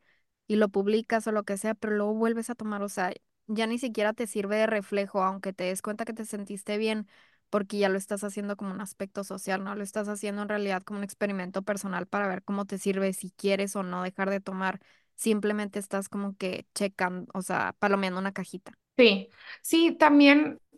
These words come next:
Speaker 2: o sea, eh, se me hace que es como el balance del exceso, ¿no?
Speaker 1: Ujú.
Speaker 2: Porque en las fiestas, pues, el exceso es todo, güey, o sea,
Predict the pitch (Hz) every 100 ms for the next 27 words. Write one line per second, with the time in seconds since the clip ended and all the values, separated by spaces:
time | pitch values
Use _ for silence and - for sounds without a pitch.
0 | _ _ - 294 285 277 269 247 226 208
1 | - _ _ - - 233 285 247 226 214
2 | - - 262 311 302 320 339 311 233 202
3 | 190 214 214 254 269 247 196 - 214 208
4 | 285 339 427 _ _ 240 240 269 285 277
5 | 254 226 208 196 - - 220 208 208 208
6 | 202 208 233 233 262 247 240 - - 208
7 | 208 254 247 _ 262 262 226 214 208 190
8 | - - 202 196